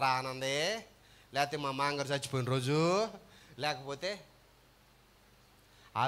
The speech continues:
రోజు అసలు మాకు కలిసి రాని రోజు అంటండి. ఇలా గల్లుకొత్తారు. దేన్ని, దేనికోసం? స్తోత్రం చెప్పండి. దేనికోసం చెప్పండి?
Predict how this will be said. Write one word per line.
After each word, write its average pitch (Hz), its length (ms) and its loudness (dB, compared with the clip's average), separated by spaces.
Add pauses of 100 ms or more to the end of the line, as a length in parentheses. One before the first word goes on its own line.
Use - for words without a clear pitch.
రోజు 160 240 -2
అసలు 170 260 -2
మాకు 147 220 -2
కలిసి 151 240 -2
రాని 160 360 4
రోజు 156 180 -2
అంటండి. 165 480 0 (2750)
ఇలా 139 280 -2 (280)
గల్లుకొత్తారు. 139 600 -2
దేన్ని, 165 320 -2 (1600)
దేనికోసం? 185 600 0 (2500)
స్తోత్రం 135 500 -4
చెప్పండి. 123 360 -8 (1000)
దేనికోసం 190 560 2 (1080)
చెప్పండి? 170 480 2